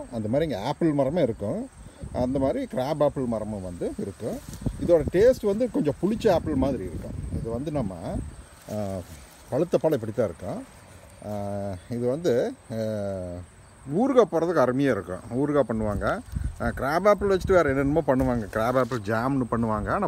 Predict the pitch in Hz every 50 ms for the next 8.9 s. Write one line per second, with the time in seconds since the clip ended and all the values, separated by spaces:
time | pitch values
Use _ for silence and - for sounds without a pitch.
0 | 120 - - 131 160 196 - 196 151 131 135 131 127 - - 135 127 117 107 95
1 | - 104 143 220 - - - - - - - - - 123 151 160 143 - 131 -
2 | - 160 156 151 135 120 120 127 127 120 - 127 101 95 - 107 104 104 101 101
3 | 98 95 123 190 262 - - - - - - - - 101 107 135 135 135 143 147
4 | 147 160 170 160 - - - - - 120 113 101 120 117 110 107 107 107 107 101
5 | 101 95 92 92 90 82 80 - - 113 107 - - 214 226 233 220 196 175 175
6 | 196 254 247 196 147 156 160 151 139 135 - - - - - 98 98 101 104 120
7 | 135 147 151 147 117 - 127 - 156 143 - 131 120 113 107 107 101 101 104 104
8 | - 110 110 110 127 147 147 120 101 - - - 95 - - 98 127 190